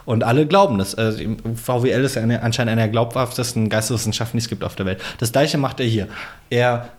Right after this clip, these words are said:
hat einfach, er nimmt einfach Zahlen und die sind faktisch richtig.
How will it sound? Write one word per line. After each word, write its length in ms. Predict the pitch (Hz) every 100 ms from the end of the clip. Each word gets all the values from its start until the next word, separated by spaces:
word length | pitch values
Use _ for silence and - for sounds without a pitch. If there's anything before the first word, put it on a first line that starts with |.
| -
hat 280 | 147 143 143
einfach, 280 | 139 135 -
er 80 | 131
nimmt 200 | 139 143
einfach 220 | - 117
Zahlen 400 | - 135 190 196
und 100 | 120
die 60 | 123
sind 140 | 147
faktisch 340 | 170 175 -
richtig. 420 | 254 254 95 -